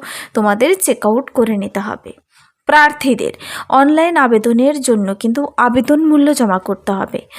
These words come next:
আবেদন মূল্য তুমি কিভাবে জমা করবে, তার জন্য ডিটেলস এখানে বলে দেওয়া রয়েছে। প্রার্থীদের পাঁচ দুই দু হাজার পঁচিশ সকাল দশটা থেকে, মানে আজ থেকে আবেদন শুরু হয়েছে,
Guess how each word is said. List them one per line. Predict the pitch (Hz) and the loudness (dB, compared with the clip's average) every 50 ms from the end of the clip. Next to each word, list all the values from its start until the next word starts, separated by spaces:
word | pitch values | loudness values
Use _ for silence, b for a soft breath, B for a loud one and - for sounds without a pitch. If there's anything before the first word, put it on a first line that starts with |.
| B B B B B | B B B B B
আবেদন | 247 233 277 254 311 311 320 | 0 0 0 0 0 0 0
মূল্য | 311 311 320 330 330 | -2 -2 -2 -2 -2
তুমি | 302 285 277 269 | -2 -4 -4 -2
কিভাবে | - 247 262 277 254 277 262 262 | -2 -2 0 0 0 0 0 0
জমা | 233 226 226 226 226 - | 2 2 2 0 0 0
করবে, | 254 269 285 302 349 381 392 - - | 0 0 0 0 -2 -4 -4 -2 -2
তার | 247 226 220 220 - | -2 -2 -2 -2 -4
জন্য | 214 208 214 202 202 | -4 -2 -4 -4 -6
ডিটেলস | 214 208 - 233 226 - - 262 | -6 -4 -4 -4 -2 -2 -2 -2
এখানে | 254 - 240 240 240 226 | -2 -2 -2 -2 -2 -2
বলে | 240 240 269 | -2 -2 -2
দেওয়া | 277 302 302 302 320 | -2 0 0 0 0
রয়েছে। | 330 339 339 - - 392 415 415 B B B B B B B | 0 -2 -2 -2 -2 -4 -4 -6 B B B B B B B
প্রার্থীদের | - 277 285 302 294 - - 359 359 349 381 392 381 392 - - - | 0 2 2 2 0 0 0 0 2 2 4 2 2 0 -2 -2 0
পাঁচ | 320 330 370 403 392 - - - 339 285 | 2 2 2 2 0 -2 0 0 0 2
দুই | 339 339 339 262 | 2 2 2 2
দু | 294 285 | 0 0
হাজার | 247 254 233 - 247 247 254 - - | 0 0 -2 0 -2 -2 -2 -2 -2
পঁচিশ | 247 269 262 - 339 339 - - | -2 -2 0 -2 -4 -2 -2 -2
সকাল | - - - 220 220 226 220 214 | -2 -2 0 0 0 0 0 0
দশটা | 226 254 254 - - - 233 214 - 269 | 0 0 0 -2 -2 0 0 0 0 0
থেকে, | 254 208 - - - - - - _ _ _ _ _ _ _ _ _ _ _ _ _ _ _ - B B B B B B 240 | -2 -2 -2 -6 -12 -12 -12 -20 _ _ _ _ _ _ _ _ _ _ _ _ _ _ _ -20 B B B B B B 0
মানে | 233 233 254 262 - - - 240 277 | 0 2 2 0 0 0 2 2 2
আজ | 311 349 - - - - - - | 2 2 0 -4 -6 -6 -6 -6
থেকে | - 320 311 _ - 302 302 311 - - 226 220 | -6 -6 -6 _ -4 -4 -4 -2 -2 0 0 0
আবেদন | 220 208 240 226 233 240 247 254 262 - | 2 2 0 2 2 0 0 0 0 -2
শুরু | - 240 226 220 220 208 - | -2 -2 -2 -2 -2 -2 -2
হয়েছে, | 214 208 214 226 220 - - | 0 0 0 0 0 0 0